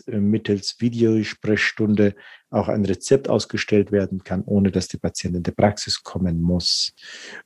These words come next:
Und, ähm, äh, die restlichen Patienten, die das nicht annehmen, äh, die, ähm, sehen irgendwann, dass es ein Standard geworden ist, und dann akzeptieren die auch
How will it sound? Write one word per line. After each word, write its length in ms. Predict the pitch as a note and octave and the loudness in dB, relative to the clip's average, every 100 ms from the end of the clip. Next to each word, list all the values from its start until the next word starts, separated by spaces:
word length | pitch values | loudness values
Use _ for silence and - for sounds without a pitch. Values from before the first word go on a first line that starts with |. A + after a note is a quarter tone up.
| _ | _
Und, 400 | G#2+ F#2+ F#2 F2+ - | 2 2 2 -2 -6
ähm, 640 | G#2 F#2 F#2+ F#2 F2+ F2+ - _ _ - _ | -2 0 0 2 0 -2 -8 _ _ -20 _
äh, 180 | G2 F#2 | -8 -8
die 200 | - G#2 | -2 2
restlichen 440 | A2 A2+ A#2 G#2+ | 2 2 -2 -2
Patienten, 460 | G#2 G#2 - C3+ B2+ | -2 -2 0 0 0
die 140 | A#2+ | 0
das 240 | G#2+ G2 - | 0 0 -2
nicht 380 | G2+ G#2 - _ | 0 -2 -4 _
annehmen, 640 | A#2 A#2 B2+ B2+ B2 B2 A#2+ _ _ _ _ _ _ _ _ _ - - | -4 0 2 2 2 0 -2 _ _ _ _ _ _ _ _ _ -12 -2
äh, 420 | A2 G#2 G2+ G#2 - - - - _ | 2 4 4 2 -4 -16 -20 -20 _
die, 540 | G#2 G#2 G#2+ G#2+ - - | -4 2 4 4 2 -4
ähm, 640 | - G2 F#2 G2+ - - - - | -4 -2 -2 -4 -6 -12 -12 -6
sehen 360 | - A2 B2 | 2 4 4
irgendwann, 600 | B2+ A2 A#2+ A#2 G#2+ A#2 | 2 2 4 4 2 2
dass 160 | A2 G2 | 0 -2
es 160 | G#2+ - | -4 -4
ein 200 | F#2+ F2+ | -6 -4
Standard 600 | - C#3 E3 B2 F#2 - | 0 4 4 4 2 2
geworden 540 | F#2+ F#2+ F#2+ G2 A#2+ | 0 2 2 2 0
ist, 280 | C3 C3 - | -2 -2 -2
und 120 | G2+ | 0
dann 140 | G2 G#2 | 2 0
akzeptieren 920 | G#2 - - - - G#2+ G2+ G2+ F#2+ - - _ - | -6 -8 -12 -8 0 2 4 2 0 -6 -20 _ -6
die 320 | G2 G2+ A#2+ - | 0 2 2 2
auch 360 | D#2+ F2 - | 0 0 -8